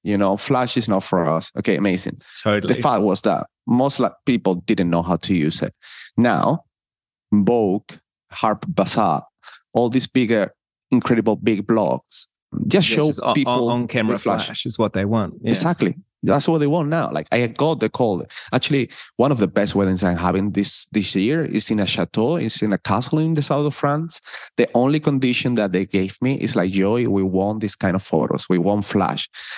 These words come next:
Speaker 1: What I'm gonna do? I'm gonna miss a client because I don't shoot with flash, or should I adapt and integrate that into my style? Of course,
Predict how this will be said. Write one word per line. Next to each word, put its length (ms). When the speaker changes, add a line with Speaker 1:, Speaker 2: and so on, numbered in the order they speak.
Speaker 1:
What 220
I'm 140
gonna 200
do? 300
I'm 140
gonna 180
miss 320
a 60
client 520
because 360
I 60
don't 160
shoot 180
with 160
flash, 460
or 60
should 280
I 160
adapt 420
and 320
integrate 600
that 220
into 360
my 220
style? 360
Of 160
course, 360